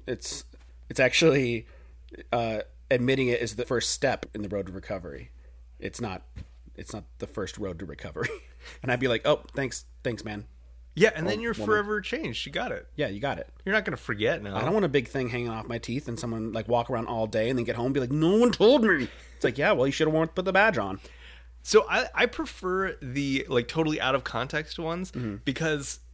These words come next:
Speaker 2: it kind of gets, so whereas the other one shuts your brain down and you, you can't help but now notice the thing in the people's teeth, the other one gets your brain thinking, right? And you're like, "Wait, how does that connect?" Right?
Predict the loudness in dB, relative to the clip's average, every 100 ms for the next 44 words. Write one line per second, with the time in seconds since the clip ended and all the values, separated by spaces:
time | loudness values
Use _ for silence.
0 | -10 -8 -6 -6 -4 -2 -4 -4 -4 -4
1 | -6 2 2 4 2 2 0 0 0 0
2 | 0 0 0 0 -2 -2 -8 -6 0 0
3 | 0 -6 -10 -14 -8 -6 -6 -8 -8 -4
4 | -2 -2 0 0 0 0 0 0 -4 -2
5 | 0 0 0 0 -2 -2 -2 -2 -4 -6
6 | -4 -4 -6 -8 -8 -8 -12 -16 -6 -6
7 | -6 -10 -20 -20 -20 -6 -2 2 4 4
8 | 4 2 2 2 2 2 0 0 0 -4
9 | 0 2 2 2 4 4 0 -18 -10 -8
10 | -2 -2 -2 -4 -6 -6 -4 -4 -6 -12
11 | -8 -4 -2 0 -2 -2 2 2